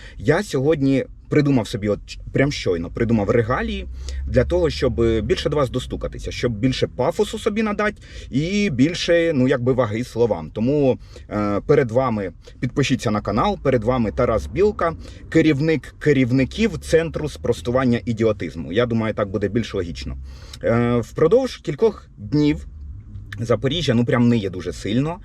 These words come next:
Е, почалася якась чергова паніка. Давно не б-, давно не було, але я попереджав кілька тижнів тому, два тижні тому, що зараз період наших осінніх загострень, і ми дуже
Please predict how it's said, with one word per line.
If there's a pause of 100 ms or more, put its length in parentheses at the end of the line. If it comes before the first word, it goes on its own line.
(320)
Е,
почалася
якась
чергова
паніка.
Давно
не
б-, (400)
давно
не
було,
але
я
попереджав
кілька
тижнів
тому,
два
тижні
тому,
що (260)
зараз
період
наших
осінніх
загострень,
і
ми
дуже